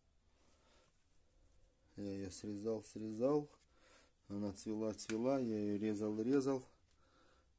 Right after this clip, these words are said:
И вот еще гонит лист новый. Это уже отлично. И там где-то, где-то там, вот она.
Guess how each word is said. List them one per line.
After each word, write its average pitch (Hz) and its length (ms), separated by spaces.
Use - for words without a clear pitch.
И 107 80
вот 120 280
еще 110 760
гонит 117 420
лист 107 600
новый. 107 460
Это 117 180
уже 107 220
отлично. 104 720
И 107 40
там 131 260
где-то, 120 440
где-то 131 460
там, 131 360
вот 107 320
она. 110 200